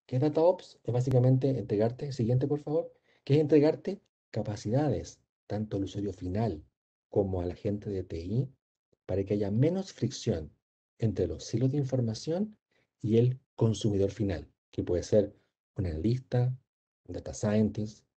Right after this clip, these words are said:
o hoy día lo que se dice, un citizen data scientist, esa persona que no es tan, tan techie,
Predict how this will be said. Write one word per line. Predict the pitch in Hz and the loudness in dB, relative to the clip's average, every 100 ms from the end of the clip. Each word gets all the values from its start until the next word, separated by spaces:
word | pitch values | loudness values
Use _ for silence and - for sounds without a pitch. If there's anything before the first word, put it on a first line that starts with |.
| _ _ _ - | _ _ _ -4
o | 104 | 0
hoy | 98 | 4
día | 110 | 6
lo | 110 | 6
que | 98 | 2
se | - | -2
dice, | 95 90 127 131 - | -4 2 4 4 2
un | 95 | -6
citizen | 92 - 196 143 131 95 98 | -6 -6 -4 -2 -2 -4 -4
data | 95 101 92 | -6 -6 -8
scientist, | - 82 85 - - _ | -10 -10 -10 -18 -20 _
esa | - | -2
persona | 101 107 104 | -2 0 0
que | - | 0
no | 95 | 0
es | 120 - | -2 -2
tan, | 170 202 151 101 98 | -2 2 2 2 0
tan | 120 107 - | 0 2 4
techie, | 107 107 135 | 2 4 0